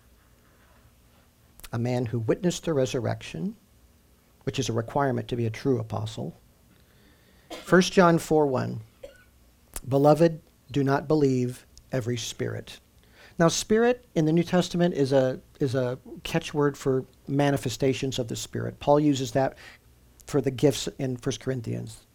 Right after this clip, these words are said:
just calls it spirits. That's what that is. "Do not believe every spirit, but test the spirits to see whether they are from God, because many false prophets have gone out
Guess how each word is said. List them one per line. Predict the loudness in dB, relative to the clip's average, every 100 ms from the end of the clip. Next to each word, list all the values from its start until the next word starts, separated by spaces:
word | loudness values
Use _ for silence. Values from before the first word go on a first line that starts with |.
| -10
just | -8 -4
calls | 2 2
it | 0
spirits. | -8 -4 -4 -4 -6
That's | -8 -6
what | -10
that | -8 -8
is. | -8 -10 -12 -20 -20 -20 -20 -4
"Do | 2
not | 4 4 6
believe | 4 6 2 0
every | -2 -4 -2
spirit, | -4 -6 -4 -2 -4 -4
but | -4 -4
test | 0 6 6 4 0
the | 0
spirits | 0 0 0 0 -6 -10 -14 -18 -20 -14
to | -6
see | -4 4 8 8
whether | 8 6 6
they | 6
are | 4
from | 2 -2
God, | -2 -2 -2 -4 -8 -16 -20 -14 -4
because | 0 2 2
many | 2 6 8 10 10 10
false | 8 6 8 6 0
prophets | -4 -2 -2 -6 -6 -8
have | -8
gone | -6 -6 -6
out | -4 -6